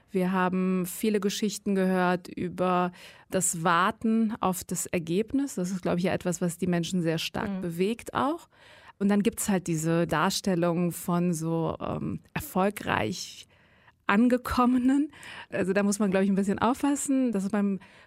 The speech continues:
Speaker 1: Publikum oder bei den Hörern oder Nutzerinnen und Nutzern nicht so ankommt, als, äh, würde man da einfach nur schöne Geschichten erzählen wollen.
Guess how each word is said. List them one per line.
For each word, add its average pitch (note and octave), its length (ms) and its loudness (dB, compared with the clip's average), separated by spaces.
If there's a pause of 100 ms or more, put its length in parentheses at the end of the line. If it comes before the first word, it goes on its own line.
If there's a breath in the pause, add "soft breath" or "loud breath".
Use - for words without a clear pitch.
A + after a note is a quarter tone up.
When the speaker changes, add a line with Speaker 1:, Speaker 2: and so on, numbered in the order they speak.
(140)
Speaker 1:
Publikum G#3+ 560 0
oder F3+ 260 2
bei F3 160 -2
den F#3+ 220 0
Hörern F#3+ 380 0
oder E3+ 160 0
Nutzerinnen F3+ 720 0
und F3 120 2
Nutzern F3 460 0
nicht F3+ 160 0
so F#3 140 -2
ankommt, F3+ 520 -2
als, - 380 -4
äh, E3+ 240 0 (400 loud breath)
würde F3 240 -2
man E3+ 260 0
da D#3+ 180 2
einfach E3+ 300 -4
nur E3+ 380 0
schöne G3 440 -2
Geschichten F#3+ 440 -4
erzählen G3 560 -2
wollen. F#3+ 240 0